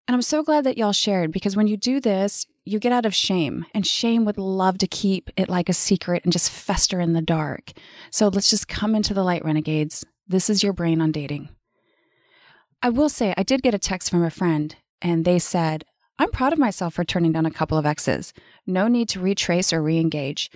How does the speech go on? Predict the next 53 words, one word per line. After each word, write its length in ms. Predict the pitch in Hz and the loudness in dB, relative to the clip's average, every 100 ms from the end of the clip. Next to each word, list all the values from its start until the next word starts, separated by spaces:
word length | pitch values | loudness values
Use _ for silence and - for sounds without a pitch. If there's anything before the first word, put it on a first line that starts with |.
| - - - - | -20 -20 -20 -4
I'm 80 | 226 | 0
not 160 | 185 | 0
sure 140 | - 190 | 2 0
if 80 | |
this 160 | 175 - | 0 -4
qualifies 480 | - 185 175 143 156 | 0 0 0 -2 -2
as 160 | 151 | -2
renegade 360 | 165 165 165 151 | 0 0 0 -2
behavior, 460 | 156 151 196 180 160 | -2 -2 0 0 -2
but 140 | 165 | -2
it 60 | - | -2
feels 340 | 254 240 214 | 0 0 -2
good 220 | - 165 | -4 -2
once 220 | 170 170 | 0 -2
that 140 | 170 - | -2 -4
particular 540 | 170 - 196 175 160 | -4 -2 -2 0 -2
urge 240 | 156 151 - | -2 -4 -8
passes." 720 | - 170 156 110 - 202 - _ _ _ _ _ _ _ | -8 -4 -2 -4 -6 -10 -16 _ _ _ _ _ _ _
I 80 | 175 | -4
was 160 | 180 190 | -2 0
like, 240 | 175 151 - | -2 -2 -2
"Uh, 240 | 220 220 | 0 2
based 320 | 170 202 - | 2 0 0
on 100 | 247 | -2
the 60 | 247 | 0
good 180 | 240 220 | -2 0
feels, 340 | 240 269 254 - | 0 0 0 -6
yes." 800 | 170 156 247 269 269 262 - - | -4 0 2 2 2 0 -2 -4
<laughs> 640 | 240 - 180 - 262 - 190 | -6 -2 -2 2 0 0 -4
They 160 | - 202 | -2 -2
acknowledge 480 | - 208 240 214 | 2 0 2 0
in 100 | 202 | 0
the 60 | 180 | 0
conversation 800 | 202 175 180 - 202 - 190 180 - - - - | 0 -2 -2 0 -2 0 0 0 -6 -20 -18 -12
that 180 | - 214 | -6 -2
they 160 | 220 220 | 0 0
are 80 | 226 | 0
the 100 | 208 | 0
one 180 | 202 | 0
who 120 | 185 190 | 0 0
left 280 | 185 185 | 0 0
the 60 | 196 | -2
relationships 800 | 180 175 185 - 196 - 180 - | -2 0 0 0 0 0 -4 -4
and 180 | 196 196 | -2 -2
feel 140 | 226 220 | 0 0
that 100 | 214 | 0
it's 120 | 208 | 0
a 40 | |
disservice 600 | 190 190 - 185 190 196 | -2 -2 0 0 2 0
to 100 | - | 0
the 160 | 175 175 | 0 0
other 220 | 165 156 | 2 0
person. 560 | - 185 180 - - | 0 0 0 0 -6